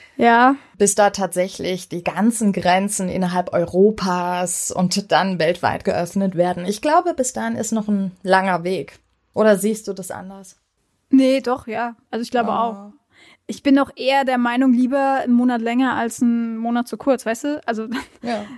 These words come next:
Speaker 1: ich bin auch mal gespannt, wie sich das dann so anfühlen wird. Das ist halt, oder beziehungsweise welche Alternativen geschaffen werden, weil gerade im Kulturbereich gibt's ja super viel.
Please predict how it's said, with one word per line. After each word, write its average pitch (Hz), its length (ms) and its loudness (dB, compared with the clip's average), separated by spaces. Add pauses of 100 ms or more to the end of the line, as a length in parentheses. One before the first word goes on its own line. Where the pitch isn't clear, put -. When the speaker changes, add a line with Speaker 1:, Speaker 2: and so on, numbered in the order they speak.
(280)
Speaker 1:
ich 311 140 2
bin 330 100 2
auch 269 100 6
mal 247 120 4
gespannt, 220 500 -10 (380)
wie 254 100 2
sich 262 140 4
das 285 160 0
dann 254 180 4
so 214 220 -6
anfühlen 233 520 0
wird. 214 260 -6
Das - 380 -14
ist 214 260 -16
halt, 214 340 -8 (140)
oder 320 240 6 (320)
beziehungsweise 262 720 2
welche 233 380 -2
Alternativen 311 920 2
geschaffen 254 520 2
werden, 226 400 -2
weil 240 420 0 (160)
gerade 262 240 0
im 269 80 6
Kulturbereich 254 640 0
gibt's 254 220 -2
ja 247 80 2
super 240 400 2
viel. 247 400 0